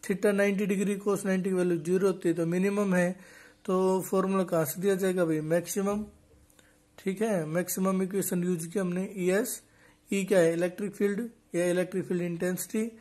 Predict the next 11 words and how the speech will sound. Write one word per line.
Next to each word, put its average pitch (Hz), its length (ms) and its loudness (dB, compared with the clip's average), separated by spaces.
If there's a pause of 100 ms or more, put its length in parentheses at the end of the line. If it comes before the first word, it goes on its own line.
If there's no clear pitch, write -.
(280)
into 185 340 0 (560)
एरिया। 151 360 0 (640)
इलेक्ट्रिक 190 360 0
फील्ड 202 220 2
का 196 100 2
फॉर्मूला 190 360 0
क्या 185 140 -2
होता 180 160 -4
है, 180 140 -4 (440)
force 185 460 -2
by 185 80 2